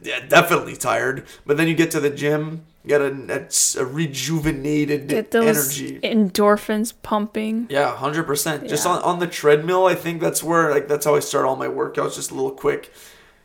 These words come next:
Speaker 1: fifteen minute run, you know, tw-, fifteen, twenty minute run. And, um, <laughs> yeah, no, just, like, the mental clarity you get, honestly, cannot be overstated. It's great.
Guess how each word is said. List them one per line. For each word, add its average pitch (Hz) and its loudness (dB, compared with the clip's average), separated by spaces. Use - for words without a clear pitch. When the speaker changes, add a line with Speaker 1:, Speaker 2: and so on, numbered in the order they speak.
Speaker 1:
fifteen 135 -12
minute 131 -8
run, 127 -6
you 131 -10
know, 135 -6
tw-, 131 -6
fifteen, 143 -8
twenty 135 -6
minute 131 -8
run. 151 -8
And, 131 -6
um, 127 -4
<laughs> - -20
yeah, - 4
no, 185 8
just, - 0
like, 143 0
the 139 0
mental 175 2
clarity 147 2
you 175 -4
get, 160 4
honestly, 156 0
cannot 139 2
be 139 -4
overstated. 139 -4
It's - -12
great. 156 -2